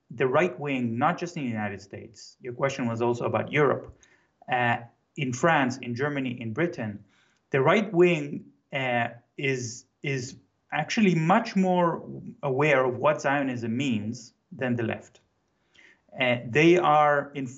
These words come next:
they fully understand that the meaning of Zionism for Jews in Europe is a movement that calls on to leave their homes, right? The, I'm living in Germany, and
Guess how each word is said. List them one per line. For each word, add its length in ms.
they 220
fully 320
understand 480
that 300
the 100
meaning 460
of 120
Zionism 840
for 440
Jews 580
in 200
Europe 480
is 480
a 20
movement 460
that 160
calls 360
on 220
to 100
leave 380
their 100
homes, 520
right? 200
The, 240
I'm 340
living 240
in 100
Germany, 440
and 320